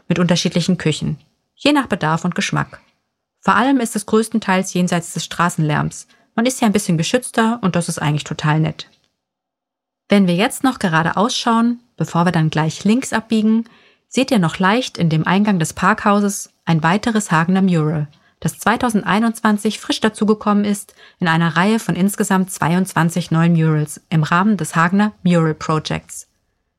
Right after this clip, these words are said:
Da sind wahnsinnig viele tolle neue Großwandgemälde mit Hagenbezug entstanden,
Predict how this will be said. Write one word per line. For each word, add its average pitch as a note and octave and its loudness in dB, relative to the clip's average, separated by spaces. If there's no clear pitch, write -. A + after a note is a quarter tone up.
Da G3+ 2
sind G3+ 2
wahnsinnig B3 0
viele B3+ 0
tolle A3 2
neue G3+ 2
Großwandgemälde E3+ 0
mit F#3 -2
Hagenbezug F3 0
entstanden, D#3+ -2